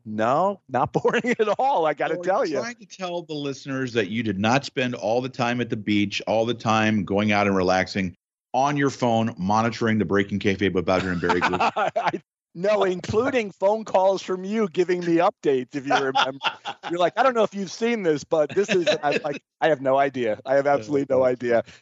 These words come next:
Speaker 1: So no. And, uh, you know, a lot of it is, and you and I have talked, I, I don't spend as much time on social media as I decided, you know, once I became single, it was like,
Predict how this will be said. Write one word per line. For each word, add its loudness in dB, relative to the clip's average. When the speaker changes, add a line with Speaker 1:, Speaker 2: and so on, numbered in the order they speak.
Speaker 1:
So 0
no. 0
And, -6
uh, 2
you -2
know, 2
a 4
lot 0
of -4
it -4
is, -6
and -12
you 0
and -2
I 0
have -6
talked, 0
I, 2
I 0
don't 2
spend 0
as -6
much -2
time -2
on -2
social 0
media 2
as 0
I 4
decided, 0
you -4
know, 0
once 0
I 2
became 0
single, 0
it -2
was -6
like, 2